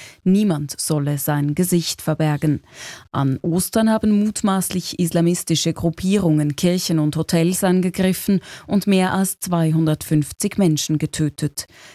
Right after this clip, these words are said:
Muslime machen in Sri Lanka etwa zehn Prozent der Bevölkerung aus.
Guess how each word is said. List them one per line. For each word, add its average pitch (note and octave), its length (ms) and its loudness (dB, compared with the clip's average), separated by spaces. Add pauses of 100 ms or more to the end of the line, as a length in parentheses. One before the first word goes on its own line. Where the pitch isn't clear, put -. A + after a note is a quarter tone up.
(180)
Muslime F3+ 500 2
machen G#3 340 0
in G#3 180 2
Sri G#3+ 200 0
Lanka G3 360 0
etwa G3+ 320 -2
zehn F#3 300 2
Prozent G3+ 520 0
der D#3+ 100 0
Bevölkerung D3+ 680 0
aus. C#3+ 380 -2